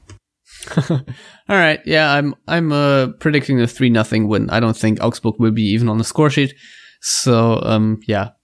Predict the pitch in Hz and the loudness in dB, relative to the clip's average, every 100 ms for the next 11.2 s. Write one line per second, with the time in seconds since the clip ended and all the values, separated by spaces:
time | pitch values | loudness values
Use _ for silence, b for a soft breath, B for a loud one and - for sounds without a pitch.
0 | - 139 165 143 143 151 156 135 131 - | -2 0 0 -2 0 2 2 0 0 0
1 | 135 131 117 120 117 127 - 113 110 - | 0 0 0 0 0 -4 -2 -2 -2 0
2 | 113 104 92 107 - 110 107 107 110 107 | 0 0 0 -2 0 0 0 -2 -2 -2
3 | 101 - 110 - 101 101 - - 104 - | -4 -6 -6 -4 -4 -4 -10 -10 -8 -6
4 | 110 - - 131 - 170 160 120 127 127 | -6 -4 -2 0 0 0 2 4 4 4
5 | 123 123 113 110 - 117 110 110 b b | 4 2 0 -4 -6 -2 -2 -2 b b
6 | b 123 117 - 127 117 113 110 - 110 | b -2 -2 2 2 4 2 2 -2 -6
7 | 113 110 107 - 110 104 - 107 110 107 | -2 -4 -2 2 2 0 -2 0 2 0
8 | 113 104 104 - 113 110 110 110 107 107 | 0 -2 0 0 2 4 2 2 2 2
9 | 104 107 107 - 107 107 - - 117 - | 0 0 -2 0 2 2 -2 -4 -4 -2
10 | 104 107 107 110 101 107 - 107 - 107 | 0 0 2 0 0 0 0 0 2 2
11 | 110 113 | 2 0